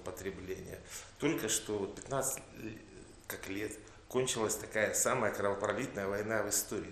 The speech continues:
То есть человечество выдохнуло, человечество захотело радости.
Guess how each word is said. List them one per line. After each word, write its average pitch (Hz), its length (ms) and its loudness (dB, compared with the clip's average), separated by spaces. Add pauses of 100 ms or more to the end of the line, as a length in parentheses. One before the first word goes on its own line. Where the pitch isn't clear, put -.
То - 60 -14
есть - 180 -4
человечество - 400 -2 (140)
выдохнуло, - 560 -8
человечество - 520 -4
захотело 92 440 -6
радости. - 560 -6